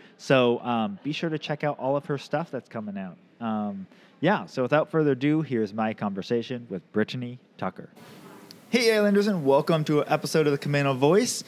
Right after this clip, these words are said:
Today I'm here with a local author, and the book she has releasing this month is called A Dowry of Snails and Mud. Welcome to the podcast, Brittany Tucker.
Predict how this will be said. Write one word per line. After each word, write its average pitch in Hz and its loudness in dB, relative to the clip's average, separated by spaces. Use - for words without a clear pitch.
Today 190 6
I'm 196 4
here 156 4
with 143 0
a 139 4
local 185 2
author, 135 0
and 127 0
the 135 2
book 131 -2
she - 2
has 180 4
releasing 156 0
this 185 2
month 135 0
is 127 -8
called 131 0
A 123 0
Dowry 160 2
of - 0
Snails 143 -4
and 147 -4
Mud. 127 0
Welcome 143 0
to 185 0
the 170 -2
podcast, 170 -2
Brittany 160 -4
Tucker. 185 -4